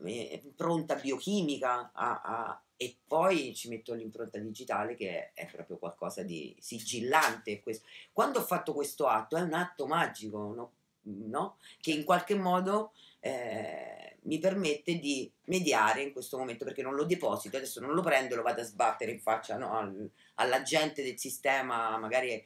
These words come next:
al comune di residenza, per dirgli: "Ah, tu questo adesso io da qui in poi", lo metto nel mio cassetto, no? Lo tengo lì, ma so che è legale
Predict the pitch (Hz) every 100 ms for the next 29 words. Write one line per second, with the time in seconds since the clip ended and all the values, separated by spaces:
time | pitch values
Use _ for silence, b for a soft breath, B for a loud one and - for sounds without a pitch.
0 | b b 101 117 123 - 139 147 147 127
1 | 120 113 131 139 131 131 - 123 110 131
2 | 117 131 175 - - 208 190 202 214 -
3 | 170 185 175 - 170 175 143 165 185 180
4 | 160 160 139 113 - B B B B B
5 | B B B _ - _ _ 120 170 180
6 | 180 185 170 175 165 156 143 - 107 98
7 | - 110 127 170 _ _ _ 131 139 135
8 | 139 123 117 - b b b b b 139
9 | 214 254 - 160 160 160 160 - - 131
10 | - 107 104 147 117 107